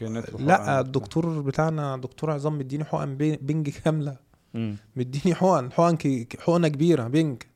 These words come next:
Speaker 1: مم.
Speaker 2: وخدتها وجبس لي كده صدري كده،
Speaker 1: لف
Speaker 2: ولبست
Speaker 1: وكده.
Speaker 2: التيشيرت ولعبت الماتش كله.
Speaker 1: يا نهار أبيض.
Speaker 2: والله العظيم.
Speaker 1: النهائي؟
Speaker 2: اه، ولعبته.
Speaker 1: آه.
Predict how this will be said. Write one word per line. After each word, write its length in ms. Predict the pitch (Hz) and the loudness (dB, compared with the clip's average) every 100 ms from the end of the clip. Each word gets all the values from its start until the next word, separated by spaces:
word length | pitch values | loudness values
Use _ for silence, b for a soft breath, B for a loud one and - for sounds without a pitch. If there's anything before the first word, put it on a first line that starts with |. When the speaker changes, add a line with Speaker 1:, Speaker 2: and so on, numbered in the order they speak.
| - | -10
Speaker 1:
مم. 320 | 120 120 110 b b b b _ | -6 -4 -6 b b b b _
Speaker 2:
وخدتها 560 | 135 - - 175 180 196 | -4 -2 -2 -2 0 0
وجبس 840 | 185 156 139 135 131 139 170 - | 0 -2 -4 -4 -6 -6 -12 -10
لي 60 | 147 | -8
كده 220 | 156 156 | -6 -6
صدري 340 | - 160 156 | -6 -10 -10
كده، 220 | 147 165 175 | -10 -8 -2
Speaker 1:
لف 40 | |
Speaker 2:
ولبست 240 | 131 175 - | -2 -2 -4
Speaker 1:
وكده. 120 | 170 | -4
Speaker 2:
التيشيرت 420 | 110 - 202 - | -4 -4 -6 -4
ولعبت 340 | 170 156 180 160 | -4 -4 -4 -6
الماتش 280 | 151 151 | -6 -10
كله. 220 | - 127 131 _ _ _ - | -12 -14 -14 _ _ _ -8
Speaker 1:
يا 60 | 117 | -6
نهار 240 | 107 110 | -4 -4
أبيض. 260 | 104 107 107 | -4 -6 -6
Speaker 2:
والله 300 | 131 139 165 | -4 -2 -2
العظيم. 380 | 160 131 135 143 - _ _ _ _ _ 117 | -4 -6 -8 -12 -16 _ _ _ _ _ -6
Speaker 1:
النهائي؟ 500 | 117 131 165 175 175 - | -2 0 0 -4 -8 -8
Speaker 2:
اه، 380 | 143 170 160 131 127 | -4 -4 -6 -8 -6
ولعبته. 440 | 127 180 190 - _ _ - | -4 -4 -6 -18 _ _ -14
Speaker 1:
آه. 260 | 107 104 | -12 -10